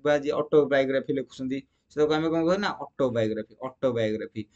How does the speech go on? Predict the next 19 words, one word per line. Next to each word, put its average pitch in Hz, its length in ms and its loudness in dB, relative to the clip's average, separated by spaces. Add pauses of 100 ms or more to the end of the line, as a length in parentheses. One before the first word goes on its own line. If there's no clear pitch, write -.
(220)
ଯଦି 139 180 0
ନିଜ 156 300 4
ବିଷୟରେ 185 400 -2
ନିଜ 180 160 -2
ଲେଖିଲେ 196 320 0
ଅଟୋବାୟୋଗ୍ରାଫି, 113 760 -2 (300)
ଧର 151 120 2
ମୋ 165 260 4
ବିଷୟରେ 190 320 -2
ଆଉ 180 140 2
ଜଣେ 185 180 -2
କିଏ 185 100 0
ଲେଖିଲା, 190 360 0
ସେଟା 185 280 0
ବାୟୋଗ୍ରାଫି 127 560 -2
ହବ, 104 140 -18
ସେଟା 202 360 0 (200)
ବାୟୋଗ୍ରାଫି 120 540 0
ହବ। - 120 -20